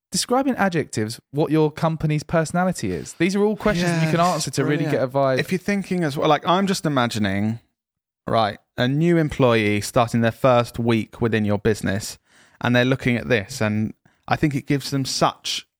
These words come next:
Speaker 2: uh, a good guide to doing the best that they can do. Like, the thing, the question, like, what other brand voices do Knowlton admire, or do your business admire,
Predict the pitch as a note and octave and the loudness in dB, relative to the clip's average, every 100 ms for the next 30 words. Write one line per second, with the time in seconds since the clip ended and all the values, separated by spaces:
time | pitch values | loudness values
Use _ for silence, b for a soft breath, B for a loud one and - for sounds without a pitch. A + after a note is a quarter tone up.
0 | _ - C3 B2+ B2 - B2+ - C#3 - | _ -2 0 0 -2 -4 -4 0 -2 2
1 | D3 B2+ A#2+ A2 - - A2+ G#2+ G#2 _ | 2 4 4 0 -4 -2 0 0 -4 _
2 | _ _ C3+ A#2+ A2+ A2+ C3+ - - - | _ _ 2 2 0 2 0 0 -4 -2
3 | A2+ - A2 G#2+ A#2 G#2+ F2+ G#2 - b | -2 0 -2 0 0 0 -2 -6 -12 b
4 | b b B2+ D#3 _ C3+ - D3 - E3+ | b b 0 0 _ -10 -2 0 0 0
5 | - C#3 - E3 - C3 A#2+ C3+ C3+ - | 0 0 2 0 0 0 0 2 2 4
6 | C3+ B2 C3 B2 A#2 A#2+ A2+ A#2 - A#2+ | 0 2 2 2 2 0 0 -4 -2 0
7 | A#2 A2 A2 G#2 A#2+ A#2+ G2 - F#2+ - | 0 0 -2 0 2 2 0 -2 -6 -8
8 | _ _ A#2 A2+ A2 G#2+ A#2 G#2 G#2 - | _ _ -2 0 0 2 0 -2 -4 -4
9 | G#2 A2+ F#2 D#2 A2 | 0 0 0 -2 -6